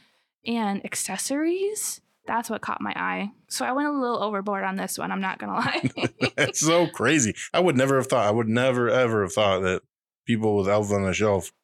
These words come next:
Speaker 2: go, "We're going all out. We have a different outfit for every day.
Speaker 1: Oh, yeah. Oh, yeah.
Speaker 2: Some different shoes, a hat, or wh-, I don't know what, what other accessories there were."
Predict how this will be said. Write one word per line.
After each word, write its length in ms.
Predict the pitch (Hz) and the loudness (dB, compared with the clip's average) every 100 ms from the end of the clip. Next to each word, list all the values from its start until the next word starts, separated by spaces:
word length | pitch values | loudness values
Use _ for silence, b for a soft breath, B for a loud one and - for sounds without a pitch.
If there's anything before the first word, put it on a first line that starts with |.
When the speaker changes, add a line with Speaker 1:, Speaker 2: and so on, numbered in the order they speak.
| - | -2
Speaker 2:
go, 300 | 98 90 85 _ _ - | 0 2 -2 _ _ -4
"We're 100 | 147 | 0
going 180 | 151 117 | 2 4
all 200 | 110 104 | 4 4
out. 160 | 101 90 | 4 4
We 100 | 104 | 2
have 140 | 95 | 2
a 200 | 87 82 _ _ _ _ _ _ _ _ _ _ | 0 -4 _ _ _ _ _ _ _ _ _ _
different 340 | 160 143 143 | 0 2 2
outfit 440 | 139 127 - 135 - | 2 2 2 2 2
for 140 | 104 | 2
every 340 | 104 127 135 131 | 2 4 2 2
day. 280 | 123 120 | 4 4
Speaker 1:
Oh, 100 | 117 | 4
yeah. 340 | 113 113 110 196 - - | 4 2 0 -4 -8 -6
Oh, 100 | 240 | -4
yeah. 180 | 311 277 | -4 -4
Speaker 2:
Some 200 | 240 101 | -4 0
different 280 | 123 123 117 | 0 0 2
shoes, 540 | - 135 127 123 117 | 2 4 4 4 4
a 80 | 117 | 2
hat, 360 | 117 123 123 113 | 4 4 2 2
or 300 | 110 107 104 | 0 -2 -2
wh-, 60 | |
I 60 | 101 | 0
don't 160 | 120 120 | 0 2
know 100 | 110 | 2
what, 280 | 110 120 - | 2 2 2
what 160 | 107 | 2
other 220 | 120 104 | 2 2
accessories 520 | 95 90 107 98 104 98 | 2 0 0 0 -2 -2
there 100 | 98 | 0
were." 300 | 98 98 | 0 -2